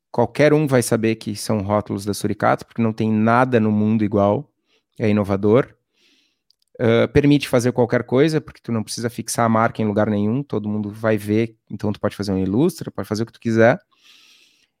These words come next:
E tá de acordo com os valores da empresa, né? Porque a informação do rótulo tá fora do centro.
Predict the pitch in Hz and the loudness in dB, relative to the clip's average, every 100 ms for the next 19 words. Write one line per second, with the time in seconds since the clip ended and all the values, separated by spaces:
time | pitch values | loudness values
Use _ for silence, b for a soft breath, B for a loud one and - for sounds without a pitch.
0 | _ - 180 202 240 _ _ - 190 196 | _ -2 2 2 0 _ _ -2 2 4
1 | 196 - 156 196 - 185 175 190 175 185 | 2 -6 0 2 4 0 2 0 4 4
2 | 156 156 185 196 160 151 147 170 214 _ | 6 4 2 2 4 4 4 0 -6 _
3 | _ - 147 123 147 - 151 - - 143 | _ -4 0 2 0 -4 -8 -8 -6 0
4 | 147 151 - 151 151 - 139 147 143 127 | 0 0 0 0 0 0 -2 -2 -2 2
5 | 120 - 131 123 127 - 120 110 104 104 | 2 2 -6 -4 -4 0 2 2 0 -6
6 | - 92 - - | -8 -10 -12 -20